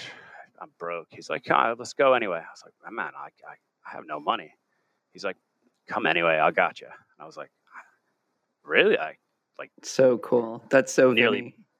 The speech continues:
Speaker 1: nearly broke down in tears, you know, and he took me
Speaker 2: Yeah.
Speaker 1: on the whole trip, paid for the, you know, everything you need to pay for, the food, the hotel,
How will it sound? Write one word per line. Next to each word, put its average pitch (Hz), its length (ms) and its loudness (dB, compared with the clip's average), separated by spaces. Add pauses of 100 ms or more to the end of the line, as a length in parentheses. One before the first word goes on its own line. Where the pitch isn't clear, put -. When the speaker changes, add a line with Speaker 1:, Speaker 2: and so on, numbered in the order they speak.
Speaker 1:
nearly 92 480 2 (160)
broke 90 220 -2
down 82 200 -8
in - 80 -20
tears, 92 480 -4
you 82 60 -10
know, 85 160 -4
and 107 80 -14
he 90 80 -12 (120)
took 92 140 -4
me - 80 2
Speaker 2:
Yeah. 80 120 -2
Speaker 1:
on 80 80 -4
the 82 60 -2
whole 82 160 0
trip, 147 380 2
paid 110 240 2
for 98 60 -8
the, 92 160 -8 (320)
you 120 80 -2
know, 104 80 4
everything 123 320 4
you 127 80 0
need 123 100 2
to 123 80 4
pay 127 200 0
for, 87 180 -6
the - 80 -10
food, 131 400 4
the 82 100 2
hotel, 117 560 2